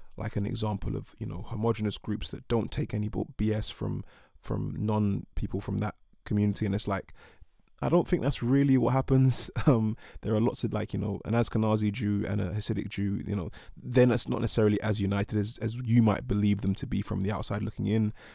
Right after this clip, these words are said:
Um, with the South Asian community, there's so many different things with, you know, Hindu nationalism, um, the Bengali community versus the Pakistani community versus the Indian community.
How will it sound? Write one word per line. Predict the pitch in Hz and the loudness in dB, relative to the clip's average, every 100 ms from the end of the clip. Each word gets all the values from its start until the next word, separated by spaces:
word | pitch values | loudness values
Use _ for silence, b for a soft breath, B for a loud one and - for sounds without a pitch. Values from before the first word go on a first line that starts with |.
| B - | B -2
Um, | 104 98 98 - - | 2 2 0 -6 -4
with | 117 | -4
the | - - | -4 -8
South | - 110 - | -4 -4 0
Asian | 131 117 | 2 2
community, | - 113 107 | 2 0 2
there's | 110 98 | -2 -2
so | - 135 | 0 2
many | 127 110 | 2 2
different | 117 107 101 | 0 0 -2
things | 107 110 110 | 0 0 -2
with, | 104 92 | -4 -6
you | 98 | -6
know, | 90 | -4
Hindu | 110 98 | -2 -2
nationalism, | 101 113 - 110 104 110 110 104 - B B - | 0 -2 0 0 2 2 2 2 -2 B B -8
um, | 101 98 95 101 92 - | -4 -4 -4 -6 -10 -8
the | 104 | -4
Bengali | 104 101 110 117 | -2 2 6 6
community | - 107 104 107 104 | 4 2 2 0 0
versus | 101 101 - 110 | 0 -2 -2 -10
the | - | -8
Pakistani | - - 123 135 | -8 -2 0 2
community | 123 120 110 113 | 2 0 0 -2
versus | 110 92 - | -4 -6 -8
the | - | -10
Indian | - 127 | -4 -4
community. | 117 117 113 113 110 | 0 0 0 0 -2